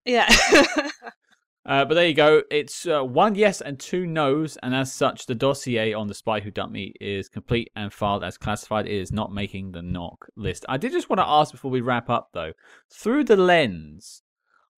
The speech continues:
Speaker 2: of your show, the Don't You Want Me podcast, uh,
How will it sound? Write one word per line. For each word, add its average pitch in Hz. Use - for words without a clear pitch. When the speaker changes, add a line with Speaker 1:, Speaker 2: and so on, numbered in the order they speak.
Speaker 2:
of 113
your 165
show, 190
the 170
Don't 160
You 135
Want 135
Me 101
podcast, 95
uh, 107